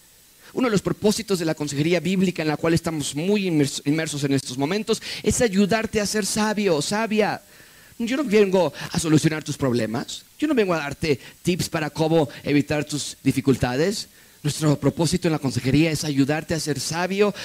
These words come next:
para poder enfrentar los eventos de la vida. Pero la única manera en la que esta sabiduría va a infiltrar tu corazón es a través de la palabra de Dios.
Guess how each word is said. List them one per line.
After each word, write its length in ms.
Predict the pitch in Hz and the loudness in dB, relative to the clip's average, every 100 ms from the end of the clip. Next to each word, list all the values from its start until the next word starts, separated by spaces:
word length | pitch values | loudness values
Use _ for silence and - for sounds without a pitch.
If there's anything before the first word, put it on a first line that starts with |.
| - - | -12 -6
para 180 | 170 160 | -2 0
poder 340 | - 160 170 | 0 0 2
enfrentar 840 | 185 170 - 147 135 127 160 175 185 | 2 0 -4 -2 -2 -2 -4 -4 0
los 300 | 156 139 - - - | 0 0 -4 -8 0
eventos 720 | 139 156 170 160 190 190 - - - - | 2 2 0 0 -2 -2 -2 -12 -14 0
de 100 | 135 | 2
la 120 | 135 | 2
vida. 400 | 127 131 117 - - - - - - - - | 2 2 0 -6 -18 -20 -20 -20 -20 -20 -8
Pero 120 | 151 151 | 2 4
la 80 | |
única 320 | 170 277 - 254 | 6 2 2 0
manera 240 | 208 196 | 2 0
en 80 | 180 | 0
la 80 | 160 | -2
que 180 | 170 | 0
esta 320 | 180 - 170 131 - | 0 2 -2 -2 -8
sabiduría 460 | - 147 151 160 165 | -2 6 8 8 6
va 80 | 170 | 4
a 40 | |
infiltrar 480 | 175 156 127 175 175 | 0 0 -2 -2 -2
tu 120 | 160 | -2
corazón 560 | 151 135 - 139 185 190 185 - | -2 -2 0 0 -2 -6 -10 0
es 220 | 190 - | 0 0
a 100 | 196 | -4
través 580 | - 156 156 180 185 - - | -4 -2 0 2 0 -4 -4
de 80 | 165 | 0
la 120 | 160 | 0
palabra 540 | 165 151 151 156 151 - | 0 0 2 2 -2 -2
de 100 | 151 | 0
Dios. 320 | 156 185 151 | 2 4 2